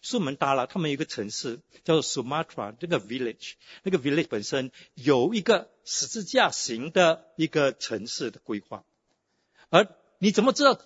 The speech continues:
市长住在哪里，那个村长住在哪里，the，the，the chief 住在哪里？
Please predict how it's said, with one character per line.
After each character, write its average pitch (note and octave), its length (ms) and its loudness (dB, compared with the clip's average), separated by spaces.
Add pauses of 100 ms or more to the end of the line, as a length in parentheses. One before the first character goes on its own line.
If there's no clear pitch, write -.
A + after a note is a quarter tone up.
市 - 260 0
长 C3 220 2
住 G3+ 160 -2
在 F3+ 100 4
哪 C3 220 -2
里， A2 160 -2
那 G3 100 -4
个 F3+ 200 0
村 B3 220 -6
长 A#2+ 160 -6
住 D#3 120 -6
在 C3 120 -6
哪 A2+ 200 -4
里， G2+ 100 -6 (100)
the，the，the A#2 640 -10
chief - 340 -6
住 D3+ 120 -16
在 C3 100 -8
哪 G#2+ 180 -10
里？ G#2+ 80 -14